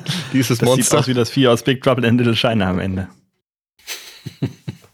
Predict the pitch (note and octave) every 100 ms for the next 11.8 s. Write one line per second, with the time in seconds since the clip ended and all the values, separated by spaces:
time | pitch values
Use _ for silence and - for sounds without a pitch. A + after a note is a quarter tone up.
0 | _ _ - E3 - C#3 - - A2+ A2
1 | - G2 G2+ - F2+ - _ _ _ _
2 | - G2+ F2+ E2+ A2 D3 B2 C3 - B2+
3 | A#2+ B2 B2 B2+ B2 - A2 C3+ B2+ -
4 | A#2 A#2 A2 A2 G#2+ - C3+ F3+ - E3+
5 | E3 D#3+ - C3+ - C#3+ C3+ D3+ D#3+ E3+
6 | F#3 G2 A2 A2 A2 A2+ A2+ A2+ - -
7 | F#2 F#2+ D3 D3+ C3+ B2 A#2 A#2 - -
8 | A2+ D#3+ A#2+ G2+ G2+ F#2+ B2+ A#2+ G#2+ A2
9 | A2 - - F#2+ - B2 B2 - G#2+ A2+
10 | - - D#3+ E3 C#4+ - G#4+ F#3+ A2+ -
11 | F#2 - D2 D2+ - F3 - -